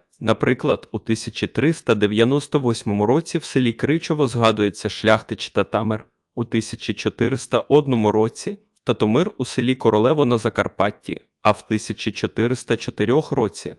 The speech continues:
шляхтич Г. Татомер у селі Убля.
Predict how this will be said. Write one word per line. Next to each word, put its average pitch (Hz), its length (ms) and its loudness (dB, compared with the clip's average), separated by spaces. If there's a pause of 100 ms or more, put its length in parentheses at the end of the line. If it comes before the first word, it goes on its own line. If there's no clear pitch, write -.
(260)
шляхтич 113 720 -2
Г. 95 160 -2 (380)
Татомер 120 600 4
у 131 80 -2
селі 185 400 -2
Убля. 95 420 -2